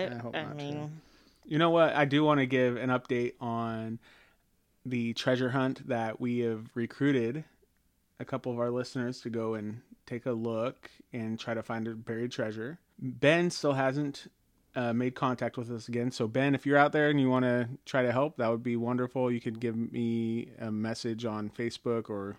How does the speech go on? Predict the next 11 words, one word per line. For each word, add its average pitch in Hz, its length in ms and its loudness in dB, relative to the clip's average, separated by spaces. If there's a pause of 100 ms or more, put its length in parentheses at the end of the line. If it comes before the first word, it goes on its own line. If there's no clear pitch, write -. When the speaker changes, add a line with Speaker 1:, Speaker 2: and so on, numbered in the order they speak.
(140)
Speaker 1:
however. 135 500 4 (120)
And, 117 460 -2 (420)
uh, 113 320 -8
but 127 400 4
we 135 200 2
have 139 300 4
had 117 520 -2
Matt 127 480 0
and 131 160 -2
his 135 180 -2
family 113 540 -6